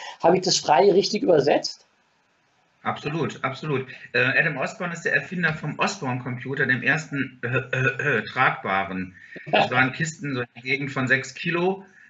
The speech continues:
Speaker 2: Ähm, die waren übrigens auch befeuert mit einem fünfundsechzig null zwei Prozessor, hatten zwei Diskettenlaufwerke eingebaut und einen Bildschirm von sage und schreibe acht Zoll, äh, sch-, grün auf schwarz. Ich hab so ein Ding einmal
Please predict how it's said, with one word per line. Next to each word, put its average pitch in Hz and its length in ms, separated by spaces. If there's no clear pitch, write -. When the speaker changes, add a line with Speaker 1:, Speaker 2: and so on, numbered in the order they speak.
Speaker 2:
Ähm, 127 320
die 127 140
waren 139 240
übrigens 147 320
auch 151 140
befeuert 139 440
mit 131 100
einem 120 120
fünfundsechzig 135 580
null 113 160
zwei 120 220
Prozessor, 151 760
hatten 120 380
zwei 190 760
Diskettenlaufwerke 107 920
eingebaut 110 560
und - 180
einen 117 320
Bildschirm 139 400
von 123 220
sage 131 260
und 127 160
schreibe 127 480
acht - 220
Zoll, 151 400
äh, 123 320
sch-, - 180
grün 131 220
auf 113 120
schwarz. 101 440
Ich - 80
hab 135 100
so 135 100
ein 131 60
Ding 131 240
einmal 139 460